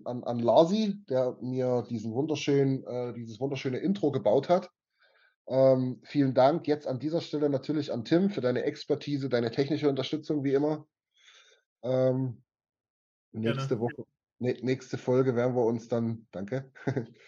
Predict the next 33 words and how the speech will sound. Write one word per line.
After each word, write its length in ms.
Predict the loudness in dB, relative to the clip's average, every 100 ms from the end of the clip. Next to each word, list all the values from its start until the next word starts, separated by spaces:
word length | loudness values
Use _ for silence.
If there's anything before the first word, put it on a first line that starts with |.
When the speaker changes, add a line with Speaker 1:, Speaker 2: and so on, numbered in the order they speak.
| -20 -20 _
Speaker 1:
ähm, 720 | 2 6 6 6 2 -4 -8 _ _ _ _
wie 200 | -6 -4
gesagt, 280 | -2 -2 -2
jemand 220 | 0 0
anderen 220 | 2 4 4
anschauen. 680 | 2 4 6 6 4 -6 _ _ _ _ _
Ähm, 600 | -6 -2 0 -2 -4 -8 -16 _
dann 160 | -8 -4
versuche 320 | -4 -2 0
ich 80 | 2
mir 80 | 2
jemand 240 | 2 0
anderen 220 | 0 0
rauszusuchen 640 | 4 0 0 -4 -4 -2
von 160 | -2 0
den 100 | 2
Jungs, 280 | 2 0 -2
die 100 | 0
ihr 100 | 0
so 120 | 0
kennt, 300 | 4 4 4
aus 200 | 2 0
dem 240 | 0 -2 -2
Oilers 360 | 0 0 0 -2
Nation 420 | -2 -2 -4 -2
D 140 | -2
E 260 | 4 6 6
Kosmos. 680 | 6 4 6 4 4 -8 _ _ _ _ _ _ _ _ _ _ _
Und 1160 | 0 2 0 -2 -4 -4 -6 -8 -14 -18 -20 _ _ _ -6
dann 160 | -4
gibt's 240 | -2 -4 -2
ein 60 |
Update, 520 | -2 4 4 4 -2